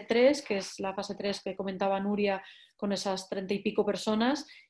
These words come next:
y en Estados Unidos también lo tiene que aprobar la, ya, lo siento. Las personas que tenéis gatos sabéis, ¿no?, que siempre quieren estar delante.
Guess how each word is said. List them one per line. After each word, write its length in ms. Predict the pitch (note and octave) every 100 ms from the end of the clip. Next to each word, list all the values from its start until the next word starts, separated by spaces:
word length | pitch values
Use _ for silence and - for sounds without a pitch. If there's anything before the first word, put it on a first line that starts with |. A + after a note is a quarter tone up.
| -
y 140 | A3
en 80 | G#3
Estados 320 | G3 A3 A3
Unidos 220 | B3 B3
también 480 | A#3 G#3 G#3 A3+ B3+
lo 80 | B3
tiene 200 | A3+ G3+
que 60 |
aprobar 520 | G#3 G#3 G3 G3+ G3 G3 _ _ _
la, 380 | - G3 G3 F#3+ A3 A#3 A3 G3
ya, 220 | G3+ G3
lo 500 | F3 - - - -
siento. 400 | - - F#3 F#3 - B3 - - - -
Las 140 | A#3+
personas 280 | A3 A#3 B3
que 60 | C4
tenéis 280 | B3+ B3
gatos 320 | C4 A#3+ B3+ C4
sabéis, 240 | G#3+ G#3
¿no?, 80 | G#3+
que 80 | B3
siempre 220 | A3 G#3
quieren 160 | A3 G#3+
estar 200 | G#3 G#3
delante. 380 | G#3 G3+ F#3